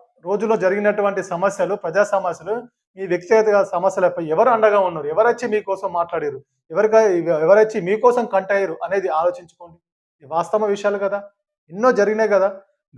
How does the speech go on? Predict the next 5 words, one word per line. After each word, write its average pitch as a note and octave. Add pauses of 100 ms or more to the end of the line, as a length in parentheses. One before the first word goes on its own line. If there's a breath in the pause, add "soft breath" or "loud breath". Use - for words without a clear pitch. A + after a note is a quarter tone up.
గతంలో A3+
జరిగిన G3
ప్రతి F#3
దాన్ని G3
మర్చిపోకుండా F3+